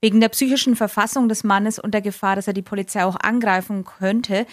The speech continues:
wurde eine Spezialeinheit aus Mittelfranken angefordert. Der Mann konnte dann widerstandslos festgenommen werden. Anschließend kam er in ein psychiatrisches Krankenhaus.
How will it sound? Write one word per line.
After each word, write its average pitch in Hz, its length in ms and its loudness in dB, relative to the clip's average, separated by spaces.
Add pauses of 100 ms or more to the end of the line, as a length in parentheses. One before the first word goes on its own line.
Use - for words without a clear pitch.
(260)
wurde 196 200 0
eine 185 140 -2
Spezialeinheit 180 880 -2
aus 185 260 0
Mittelfranken 220 720 2
angefordert. 208 840 0
Der 214 80 2
Mann 190 220 0
konnte 202 280 -2
dann 180 220 0
widerstandslos 190 840 -4
festgenommen 214 680 0
werden. 208 240 4 (360)
Anschließend 196 760 -2
kam 180 220 -6
er 180 80 0
in 175 60 -4
ein 175 120 -4
psychiatrisches 170 680 -8
Krankenhaus. - 760 -10